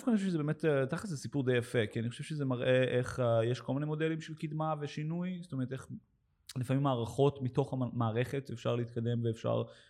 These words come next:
לייצר זה. זאת אומרת, בעצם אהבו את ה-, את הסופ-, את השופט שגיא ברמן מאוד, וכנראה הוא היה שופט מאוד מוערך, ולכן הבחירה שלו,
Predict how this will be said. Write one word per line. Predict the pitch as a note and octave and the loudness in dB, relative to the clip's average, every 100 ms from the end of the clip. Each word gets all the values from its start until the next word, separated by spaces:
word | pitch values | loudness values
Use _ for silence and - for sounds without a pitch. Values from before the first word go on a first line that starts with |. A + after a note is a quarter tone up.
| _ | _
לייצר | A#2+ A#2+ C3 | -2 0 2
זה. | C#3 | 2
זאת | |
אומרת, | C3+ A#2+ | 2 2
בעצם | B2+ C#3 C3 | 2 2 2
אהבו | A#2+ G#2+ C#3+ C#3 | 2 4 6 6
את | - | 4
ה-, | B2 A#2 B2 | 2 2 0
את | A#2+ | -2
הסופ-, | A#2 B2 - | -2 -6 -6
את | A#2+ | -4
השופט | A#2+ A#2 - B2+ | -2 -2 0 0
שגיא | B2+ - A#2 B2 C#3 | 0 -2 0 4 4
ברמן | B2+ A#2 A#2 | 4 4 2
מאוד, | G#2+ G#2+ B2+ C#3 - - _ | 0 -2 -2 -4 -10 -20 _
וכנראה | G#2+ B2+ B2 | -4 2 4
הוא | A#2+ C3+ | 8 8
היה | B2 | 8
שופט | A#2 A#2+ A#2+ | 4 -2 -2
מאוד | A#2 A#2 | 0 2
מוערך, | A#2 C3 D3+ | 2 4 2
ולכן | A#2+ A#2+ | 0 -4
הבחירה | B2+ - A#2+ C3+ | -4 -4 0 0
שלו, | C3 C3 A#2+ | 0 -2 -4